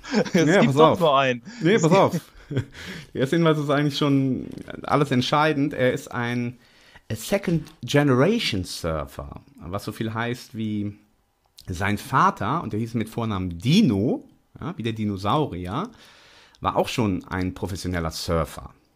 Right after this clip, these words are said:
Speaker 2: Ja, und er ist ja halt der Sohn von Dino.
Speaker 1: Ist der Sohn von Dino.
Speaker 2: Mhm.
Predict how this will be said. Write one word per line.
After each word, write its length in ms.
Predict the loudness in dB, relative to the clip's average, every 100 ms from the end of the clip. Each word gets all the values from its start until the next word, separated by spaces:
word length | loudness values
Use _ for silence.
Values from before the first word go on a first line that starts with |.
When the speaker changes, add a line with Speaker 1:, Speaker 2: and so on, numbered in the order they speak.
| _ _ _
Speaker 2:
Ja, 100 | -10
und 120 | -8 -6
er 80 |
ist 100 | -6
ja 80 | -2
halt 120 | -2
der 120 | 0 2
Sohn 280 | 4 2 0
von 220 | -4 -4
Dino. 420 | -2 -2 -4 -6 -14 _ _ _ _ _ _ _ _ _ _
Speaker 1:
Ist 100 | -20
der 120 | -20
Sohn 260 | -18 -14 -12
von 220 | -10 -10
Dino. 420 | -8 -6 -6 -6 -4
Speaker 2:
Mhm. 460 | -2 0 -2 -4